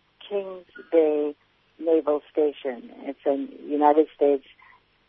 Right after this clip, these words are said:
naval base where in the Trident fleet, named it, you know, if you imagine, like, the three-pronged trident, that Trident fleet has nuclear-armed submarines. You know, in,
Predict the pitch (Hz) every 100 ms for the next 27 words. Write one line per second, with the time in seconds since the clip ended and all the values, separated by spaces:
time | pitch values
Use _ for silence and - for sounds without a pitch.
0 | - 170 190 196 165 143 139 123 127 _
1 | _ _ _ _ _ - 160 151 147 147
2 | 170 165 151 147 143 - - - - 151
3 | 139 139 - - 185 180 180 160 - 165
4 | 135 - _ _ 143 139 139 135 254 139
5 | 131 127 135 131 - - 135 131 135 131
6 | 135 135 131 143 151 147 - 147 139 131
7 | 156 139 135 139 - - - _ 165 151
8 | - - 156 156 151 139 - - 139 131
9 | - _ _ - - 139 139 127 - 143
10 | - 139 135 - 131 127 127 - 143 135
11 | 131 131 127 - _ - _ _ _ _
12 | _ 180 180 165 - 185 180